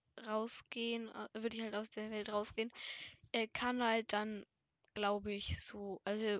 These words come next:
euer Computer kann einfach nur abstürzen oder euer iPad oder Switch oder was auch immer, wo ihr spielt,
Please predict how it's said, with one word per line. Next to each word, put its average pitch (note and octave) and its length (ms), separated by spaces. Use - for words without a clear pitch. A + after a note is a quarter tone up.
euer G3+ 240
Computer A3+ 560
kann A3 160
einfach G#3 200
nur G3 120
abstürzen G#3+ 580
oder G3+ 140
euer G3 260
iPad G#3+ 320
oder A3 300
Switch - 600
oder A3 280
was G#3 160
auch - 80
immer, G#3+ 240
wo A#3 80
ihr A#3 100
spielt, B3+ 340